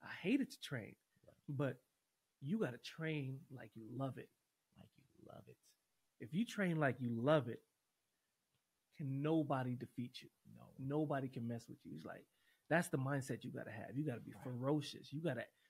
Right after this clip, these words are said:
Speaker 1: you gotta train like this. There's nothing better, nothing greater.
Speaker 2: Right.
Speaker 1: And this is something you hate the most. This is the most uncomfortable. This is the most inconvenient. This is
Speaker 2: Mm-hmm.
Speaker 1: the most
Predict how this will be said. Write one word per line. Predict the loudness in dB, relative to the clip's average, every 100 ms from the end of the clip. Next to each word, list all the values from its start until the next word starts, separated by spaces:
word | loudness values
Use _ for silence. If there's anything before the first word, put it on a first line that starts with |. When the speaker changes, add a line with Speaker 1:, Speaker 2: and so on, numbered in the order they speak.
| _
Speaker 1:
you | 0
gotta | 2 0
train | 0 2 4 2
like | 0 0
this. | 0 0
There's | 0 0 0
nothing | 2 0 0 -2 -4 -8 -6
better, | -2 -2 -4 -8
nothing | -8 -6 -6
greater. | -6 -2 -2 -2 -10 _
Speaker 2:
Right. | -20 _ _ _ _ _ _ _ -2
Speaker 1:
And | 2
this | 2 0
is | -6 -10 -12
something | -2 -2 0 0
you | 0
hate | 2 0 -2
the | -6
most. | 0 2 2 -2 -8
This | -8 -8
is | -8
the | -6
most | 2 4 4 2
uncomfortable. | -2 -2 -4 -4 -6 -8 -8 -12 _ -8
This | -6
is | -2
the | 0
most | 4 4 4 2
inconvenient. | 0 2 2 2 2 2 -2 -8 -12 -4
This | -4 -2
is |
Speaker 2:
Mm-hmm. | 0
Speaker 1:
the | 4
most | 6 6 6